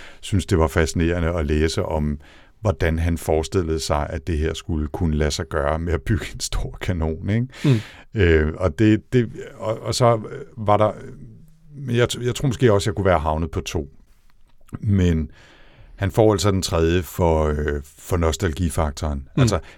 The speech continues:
Speaker 1: jeg kan huske, hvordan det var at læse Jules Verne og de her udødelige klassikere i den, i den danske oversatte drengeværelsesversion, jeg åbenbart har læst dem i, ikke? Og, og synes jo, det var nogle fantastiske historier.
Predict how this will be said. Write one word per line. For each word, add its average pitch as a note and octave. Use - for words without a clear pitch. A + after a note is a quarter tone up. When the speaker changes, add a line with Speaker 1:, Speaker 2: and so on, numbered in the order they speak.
Speaker 1:
jeg F2+
kan G#2+
huske, G2
hvordan F2
det E2
var D2
at D2
læse D2
Jules D#2+
Verne D2+
og E2
de F2+
her D#2
udødelige E2
klassikere E2
i E2+
den, E2
i F2+
den E2
danske D#2
oversatte D#2+
drengeværelsesversion, E2
jeg E2+
åbenbart D#2+
har E2
læst E2
dem F2+
i, F2
ikke? G2+
Og, F2
og G2
synes G2
jo, G2+
det F2+
var F2+
nogle E2+
fantastiske D#2
historier. C#2